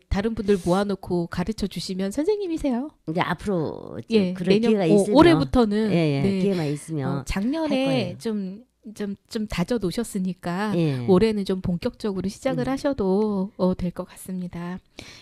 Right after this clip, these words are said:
Speaker 1: 예. 어, 그리고 지금 꽃 같은 십 대, 또
Speaker 2: 예.
Speaker 1: 이십 대, 어, 재봉틀 돌아가는 소리와 또 고된 작업. 그때는 야근도 굉장히 많이
Speaker 2: 많이
Speaker 1: 하시고
Speaker 2: 했죠.
Speaker 1: 촬영도
Speaker 2: 예,
Speaker 1: 많이
Speaker 2: 정말
Speaker 1: 하셨죠.
Speaker 2: 많이 했어요. 예.
Speaker 1: 예. 그 등,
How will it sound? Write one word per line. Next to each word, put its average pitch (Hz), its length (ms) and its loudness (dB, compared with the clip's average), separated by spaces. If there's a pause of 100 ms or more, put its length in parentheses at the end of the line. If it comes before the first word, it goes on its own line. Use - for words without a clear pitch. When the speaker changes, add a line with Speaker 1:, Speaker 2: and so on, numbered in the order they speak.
(140)
Speaker 1:
예. 190 120 -6 (380)
어, 190 120 -8
그리고 269 600 -6
지금 233 840 -4
꽃 262 200 -10
같은 254 260 0
십 - 280 -4
대, 233 260 6 (240)
또 139 140 0
Speaker 2:
예. - 40 -4
Speaker 1:
이십 214 400 -4
대, 180 260 0 (460)
어, 175 480 -2
재봉틀 190 520 -2
돌아가는 180 520 0
소리와 226 800 -2
또 196 120 -6
고된 190 360 -4
작업. - 380 -6
그때는 254 420 -2
야근도 302 380 -4
굉장히 285 440 -2
많이 139 260 -4
Speaker 2:
많이 - 20 2
Speaker 1:
하시고 135 360 0
Speaker 2:
했죠. 120 140 -4
Speaker 1:
촬영도 403 300 0
Speaker 2:
예, - 40 0
Speaker 1:
많이 196 320 0
Speaker 2:
정말 269 220 0
Speaker 1:
하셨죠. 226 60 0 (100)
Speaker 2:
많이 - 120 2
했어요. 123 400 -4
예. 127 260 -4
Speaker 1:
예. 214 120 -2 (440)
그 214 160 -6 (220)
등, 220 260 -4